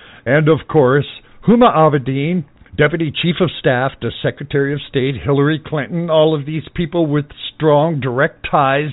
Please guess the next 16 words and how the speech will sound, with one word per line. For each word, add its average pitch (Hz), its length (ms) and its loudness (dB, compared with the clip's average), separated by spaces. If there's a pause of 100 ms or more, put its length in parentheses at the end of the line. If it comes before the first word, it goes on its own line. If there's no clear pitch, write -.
to 156 80 -6
the 143 80 -4
Muslim 147 520 2
Brotherhood. 135 680 2 (800)
And, 151 240 0
of 120 140 0 (120)
course, 147 300 4
we 131 100 4
all 123 180 2
know 147 420 6
that 120 340 -6
President 120 320 0
Obama's 165 520 4 (120)
half-brother 180 880 2
is 113 220 -8
a 131 160 -2